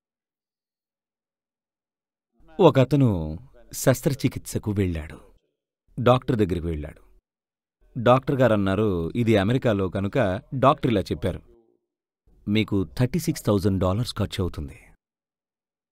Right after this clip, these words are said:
అప్పుడు అతను, "డాక్టర్ గారు, నేనంత చెల్లించలేను, నాకు ఇన్సూరెన్స్ లేదు" అన్నాడు. అప్పుడు డాక్టర్ గారు అన్నారు, "బాధపడకండి,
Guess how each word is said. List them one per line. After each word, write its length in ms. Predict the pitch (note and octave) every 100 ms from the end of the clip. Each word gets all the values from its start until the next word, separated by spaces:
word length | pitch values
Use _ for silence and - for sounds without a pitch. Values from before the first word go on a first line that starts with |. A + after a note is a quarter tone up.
| _ _ _ _ _ _ _ _ A#2
అప్పుడు 320 | A#2 B2+ A2 F#2+ F2 D2+ D#2+ - _ _ _ F#2+
అతను, 280 | G2+ G2 F2 D#2 C#2+ C#2 - _ A2+
"డాక్టర్ 300 | G2+ - G2
గారు, 260 | G2 F#2
నేనంత 500 | F2+ F#2+ G2 F2+ E2+
చెల్లించలేను, 840 | F2+ - F#2+ A#2 A#2 G2 F2+ E2+ E2
నాకు 260 | F2 F2 G2
ఇన్సూరెన్స్ 460 | G2 B2 G2+ E2+
లేదు" 200 | F2 E2+
అన్నాడు. 340 | D#2 D2 C#2+ - _ -
అప్పుడు 240 | D3+ -
డాక్టర్ 320 | F#2+ G2 -
గారు 160 | A#2 G2+
అన్నారు, 220 | F#2+ F2+
"బాధపడకండి, 680 | D#2 E2 F2 E2 D#2 D2